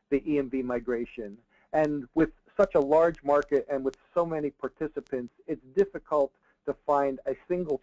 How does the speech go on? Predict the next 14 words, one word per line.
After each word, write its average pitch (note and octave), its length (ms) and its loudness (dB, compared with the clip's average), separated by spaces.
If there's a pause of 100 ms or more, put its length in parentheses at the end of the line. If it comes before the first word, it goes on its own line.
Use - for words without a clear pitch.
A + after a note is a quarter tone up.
channel C#3+ 480 4 (120)
for C3 120 4
how C3 420 2 (300)
we D3+ 100 0
can C3 240 -6
educate, D3+ 580 2
inform, C#3 720 0 (300)
and C3 200 -4
get, D3 200 4 (320)
um, C3 360 2 (460)
uh, B2+ 200 -4 (200)
stakeholders C#3+ 600 2
comfortable B2+ 640 0 (320)
with C#3+ 160 4